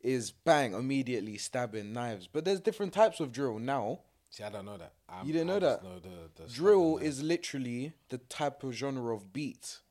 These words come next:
Speaker 1: that you choose. Depending on how you rap on the beat, changes everything.
Speaker 2: So if, what about the people that's listening to that drill,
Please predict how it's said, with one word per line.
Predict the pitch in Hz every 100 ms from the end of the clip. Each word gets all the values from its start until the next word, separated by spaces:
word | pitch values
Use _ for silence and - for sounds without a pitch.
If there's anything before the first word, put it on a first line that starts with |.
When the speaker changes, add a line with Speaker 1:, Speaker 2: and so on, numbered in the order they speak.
| -
Speaker 1:
that | 90
you | 104
choose. | 98 - 98 82 - _ _ _ _ _ _ _ -
Depending | 131 156 147 135
on | 120
how | 135
you | 131 117
rap | 156 185
on | 165
the | 120
beat, | 98 110 131 _ _ _ _ _ _ _ _ _ _ _ _ _ _ -
changes | - 156 135
everything. | 160 175 117 107 90 _ _ _ _ _ _
Speaker 2:
So | - 139 135 131 -
if, | 139 131 _ _ _
what | 139 156
about | 160 151
the | 147
people | 131 160 147
that's | 131 110 -
listening | 127 147 151 123 98
to | - 98
that | 95 92
drill, | 90 101 90